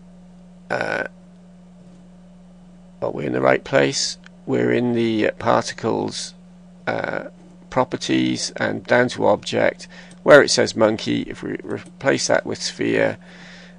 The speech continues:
and we press play, we now get, uh, balls. How do we get them to bounce? Got to add something that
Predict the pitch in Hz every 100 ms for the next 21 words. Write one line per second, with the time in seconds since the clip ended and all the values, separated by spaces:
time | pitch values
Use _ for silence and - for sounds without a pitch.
0 | - - 55 - - 107 - - 58 62
1 | - - - - - - - - - -
2 | - - - - - - - - - -
3 | - - - - - 113 110 107 55 53
4 | 53 50 - - - - 52 50 - -
5 | 55 58 60 64 65 65 65 - - -
6 | - - - - - - - - - -
7 | - - - - - - - 127 117 110
8 | 101 110 104 107 52 58 67 - - -
9 | - - - - - - - - - -
10 | 117 113 120 - 120 110 110 107 110 -
11 | -